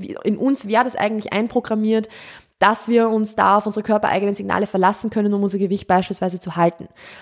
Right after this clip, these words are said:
Natürlich ist es jetzt aber auch nicht hundertprozentig normal, unter Anführungszeichen, sich an diese körpereigenen Signale zu halten, weil sonst gäb's ja kein Über- und Untergewicht.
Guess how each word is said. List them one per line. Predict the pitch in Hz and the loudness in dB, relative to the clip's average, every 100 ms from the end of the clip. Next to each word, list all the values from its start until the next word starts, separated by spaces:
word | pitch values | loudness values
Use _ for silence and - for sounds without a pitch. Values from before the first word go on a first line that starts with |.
| - | -2
Natürlich | 202 214 254 262 294 | 0 4 4 6 4
ist | 247 | 2
es | 233 | 2
jetzt | 220 214 | 2 4
aber | 208 | 4
auch | 180 226 | 4 4
nicht | 240 - | 0 0
hundertprozentig | 240 254 226 - 208 220 208 | 2 2 0 0 0 0 -2
normal, | 202 180 160 170 190 262 320 | 0 0 -4 0 2 2 0
unter | 226 - | -6 -4
Anführungszeichen, | 226 226 226 226 220 220 | -2 -2 2 2 2 0
sich | 220 | -2
an | 214 | 0
diese | 202 202 | 0 0
körpereigenen | 208 196 - 185 202 202 | 0 0 0 0 0 -2
Signale | 202 - 170 190 | -2 -2 0 0
zu | 185 | -2
halten, | 170 185 220 208 | 0 0 2 2
weil | |
sonst | 196 214 202 | 4 2 0
gäb's | 190 226 - - | 0 0 0 0
ja | 175 | 0
kein | 190 202 196 | 2 0 0
Über- | 220 208 196 | 2 4 4
und | 196 | 2
Untergewicht. | 208 208 180 - - _ | -2 -4 -6 -10 -16 _